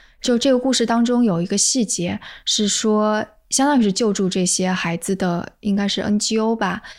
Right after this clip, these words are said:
有去做这种性教育，有问说是不是有人碰你啊，或者怎样。结果班级里差不多有一半多的女孩子都说，“哎呀，有人对他们做了这样的行为。”然后事实上还有好几个孩子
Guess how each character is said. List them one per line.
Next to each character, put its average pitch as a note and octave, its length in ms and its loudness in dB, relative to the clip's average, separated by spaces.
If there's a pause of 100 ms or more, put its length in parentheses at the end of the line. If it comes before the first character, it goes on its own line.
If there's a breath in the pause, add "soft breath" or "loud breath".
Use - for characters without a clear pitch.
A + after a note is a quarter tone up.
(160 loud breath)
有 E3+ 160 0
去 F#3+ 300 -2
做 A#3 180 -2
这 G#3+ 140 0
种 E3+ 120 0
性 F3+ 220 0
教 F3+ 240 -2
育， E3+ 140 -4
有 F3 180 -2
问 F#3+ 320 0 (160)
说 F#3+ 240 -2
是 G3+ 160 -2
不 G3+ 80 0
是 F#3+ 60 2
有 E3+ 120 0
人 E3 200 -4
碰 G3+ 280 0
你 F3 140 -2
啊， F#3 240 -4 (240 loud breath)
或 F#3+ 140 2
者 F3+ 100 2
怎 F3 180 -4
样。 F3+ 200 -2 (260 loud breath)
结 G#3+ 140 -2
果 G3 240 0 (340)
班 A#3 220 4
级 G#3+ 140 2
里 F3+ 260 -2
差 - 240 -4
不 - 80 -8
多 G3+ 180 0
有 F3 140 -2
一 F3+ 140 -2
半 A#3+ 360 2
多 F3+ 160 0
的 F3+ 300 -4
女 G3+ 100 0
孩 E3 220 -4
子 - 240 -6
都 F#3 140 -2
说 - 160 -2
，“哎 A3+ 60 2
呀， F#3 200 0 (280 loud breath)
有 F3+ 140 2
人 F3 240 0
对 G#3 160 2
他 G#3+ 140 -2
们 G3+ 100 2
做 G#3 160 0
了 F#3 120 0
这 G#3 100 -4
样 F#3+ 100 0
的 F3+ 80 0
行 F3+ 300 -2
为。” F3 280 -4 (300 loud breath)
然 F#3 180 2
后 G3+ 300 2
事 A3+ 240 0
实 G3 140 0
上 F#3+ 280 0
还 F#3 180 -2
有 F#3+ 100 0
好 F3 240 -2
几 F#3 180 -2
个 F3+ 100 -4
孩 E3+ 220 -4
子 F3+ 260 -6